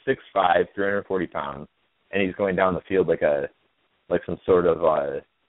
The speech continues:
lynx or one, one of those, uh, hybrid cats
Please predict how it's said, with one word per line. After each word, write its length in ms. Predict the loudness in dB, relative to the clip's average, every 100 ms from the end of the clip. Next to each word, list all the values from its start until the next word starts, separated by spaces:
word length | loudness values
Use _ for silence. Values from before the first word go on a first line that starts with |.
| _ -6
lynx 460 | 0 0 0 -6 -14 -4
or 440 | 2 4 4 0 _ _ _
one, 260 | -2 0 0
one 140 | 0
of 80 | 2
those, 280 | 2 0 0
uh, 220 | 0 0 0
hybrid 440 | -2 0 -2 -4 -6
cats 360 | 0 4 4